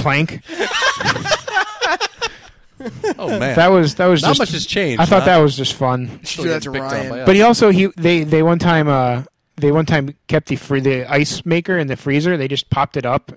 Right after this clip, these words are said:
Speaker 1: and they just kinda taped it open, so it would just continually make ice
Speaker 3: Oh,
Speaker 1: forever.
Speaker 3: just overflow.
Speaker 1: <laughs> So,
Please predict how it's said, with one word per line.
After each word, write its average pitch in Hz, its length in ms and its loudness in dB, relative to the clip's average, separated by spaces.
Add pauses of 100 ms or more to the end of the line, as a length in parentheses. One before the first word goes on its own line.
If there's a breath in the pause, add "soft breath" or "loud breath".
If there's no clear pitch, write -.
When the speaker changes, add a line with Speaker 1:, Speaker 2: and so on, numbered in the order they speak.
(140)
Speaker 1:
and 160 140 -14
they 135 80 -8
just 135 160 -6
kinda 131 200 -6
taped 139 280 -4
it 131 80 4
open, 160 340 0 (240 loud breath)
so - 160 0
it - 20 4
would 131 100 2
just 135 120 0
continually 135 440 -2
make 127 200 -2
ice 135 440 -2
Speaker 3:
Oh, 196 440 2
Speaker 1:
forever. 135 280 4 (100)
Speaker 3:
just - 140 0
overflow. 214 800 2 (200)
Speaker 1:
<laughs> - 220 -8
So, 151 480 4